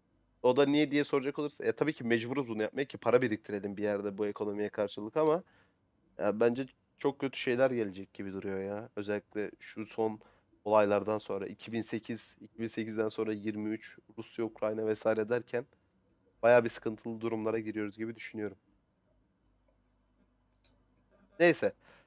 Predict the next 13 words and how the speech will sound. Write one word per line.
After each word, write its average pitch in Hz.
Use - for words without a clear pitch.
Şimdi 143
şu -
L 214
T 131
F'de -
he, 175
bana 202
herhangi 202
bir 180
grafik 160
söyleyin 147
ve 156
oradan 160